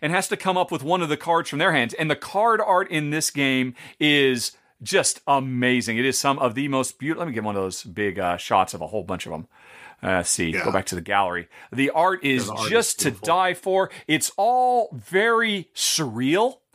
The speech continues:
Speaker 1: and full of different ways that you could interpret what you're looking at. And so, uh, you know, if, if I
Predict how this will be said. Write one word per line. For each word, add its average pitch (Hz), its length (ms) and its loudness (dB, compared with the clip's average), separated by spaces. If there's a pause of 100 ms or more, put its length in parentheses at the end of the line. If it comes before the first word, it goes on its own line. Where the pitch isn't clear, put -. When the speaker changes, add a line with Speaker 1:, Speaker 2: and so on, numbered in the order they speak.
(280)
Speaker 1:
and 160 460 2
full 247 420 2
of 151 140 -2
different 214 280 0
ways 190 300 2
that 175 80 0
you 165 220 -4
could 170 180 2
interpret 151 560 -2
what - 140 0
you're 123 100 -2
looking 143 320 -2
at. 254 240 0 (260)
And 156 120 -4
so, 185 360 2
uh, 160 160 4
you 170 60 0
know, 151 140 6
if, 139 100 -4
if 156 220 -4
I 208 420 4